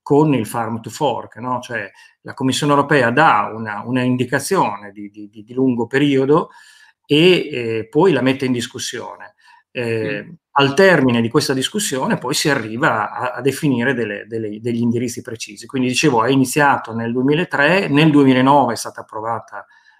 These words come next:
Speaker 1: la direttiva europea sull'uso sostenibile, che poi ha avviato, eh, ovviamente il percorso all'interno di ogni singolo Stato, perché come sai, essendo una direttiva, ogni Stato la deve recepire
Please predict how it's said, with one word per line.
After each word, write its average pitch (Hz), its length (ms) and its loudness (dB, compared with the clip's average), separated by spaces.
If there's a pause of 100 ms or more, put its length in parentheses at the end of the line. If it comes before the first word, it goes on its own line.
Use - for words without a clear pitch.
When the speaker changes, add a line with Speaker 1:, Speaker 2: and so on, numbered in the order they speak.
Speaker 1:
la 123 140 -10
direttiva 107 1000 -8 (140)
europea 107 540 -4
sull'uso 110 400 0
sostenibile, 147 840 4 (440)
che 202 140 4
poi 143 280 2
ha 117 260 4
avviato, 117 640 2
eh, 117 460 0 (140)
ovviamente 117 640 -4
il 135 120 0
percorso 131 680 -2
all'interno 120 500 -2
di 117 120 -2
ogni 110 180 -6
singolo 120 340 -4
Stato, 120 400 -4
perché 110 480 -12
come 131 220 -4
sai, 107 300 -2
essendo 117 300 -4
una 104 140 -6
direttiva, 123 520 0
ogni 110 200 -4
Stato 117 340 -4
la 104 120 -10
deve 110 180 -6
recepire 131 720 -2